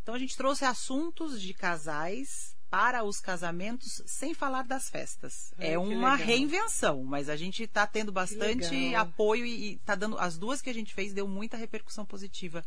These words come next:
Speaker 2: Que legal, né?
Speaker 1: Bem legal.
Speaker 2: Pra quem quiser assistir, en-, entra
Speaker 1: É no
Speaker 2: onde?
Speaker 1: arroba B E Boutique de Eventos.
Speaker 2: B E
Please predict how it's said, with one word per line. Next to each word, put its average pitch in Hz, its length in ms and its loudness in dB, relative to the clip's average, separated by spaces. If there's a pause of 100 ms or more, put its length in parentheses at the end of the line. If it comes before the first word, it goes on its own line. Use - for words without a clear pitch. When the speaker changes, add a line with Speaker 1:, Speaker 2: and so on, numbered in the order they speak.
(160)
Speaker 2:
Que 180 100 -4
legal, 185 500 2
né? 190 160 0
Speaker 1:
Bem 214 140 2
legal. 170 400 0
Speaker 2:
Pra 196 160 4
quem 285 180 0
quiser 190 400 2
assistir, 247 720 0
en-, 220 320 0
entra 214 120 2
Speaker 1:
É 214 100 4
no 196 140 4
Speaker 2:
onde? 196 120 6
Speaker 1:
arroba 202 680 2
B 190 460 2 (140)
E 202 340 2 (200)
Boutique 208 480 -2
de 208 100 -2
Eventos. - 800 -2
Speaker 2:
B 160 80 2
E 170 580 2